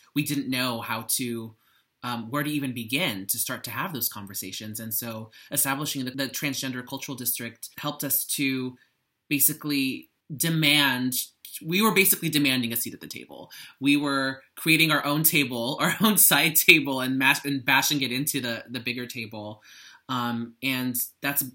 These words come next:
that's how the district got started. I mean, we, we forced ourselves into the negotiations around the nine fifty Market Project. And,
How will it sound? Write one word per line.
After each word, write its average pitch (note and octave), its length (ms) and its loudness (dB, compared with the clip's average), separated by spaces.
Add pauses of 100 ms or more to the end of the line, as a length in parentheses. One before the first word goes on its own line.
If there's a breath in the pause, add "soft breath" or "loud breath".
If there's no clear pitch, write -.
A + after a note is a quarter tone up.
(140)
that's D3+ 200 0
how E3 140 0
the C3 260 -4
district D3 300 -4
got A#2+ 180 -4
started. C3 320 -4
I A#2 40 -6
mean, A2+ 180 -6
we, A2 280 -8
we A#2+ 220 -8
forced B2+ 260 -10
ourselves A#2+ 380 -6
into A#2+ 160 -8
the A#2+ 80 -8
negotiations A2+ 720 -8
around G#2+ 140 -12
the A2 80 -10
nine G#2+ 160 -10
fifty - 280 -12
Market A2 340 -12
Project. F#2+ 480 -14
And, G2+ 280 -12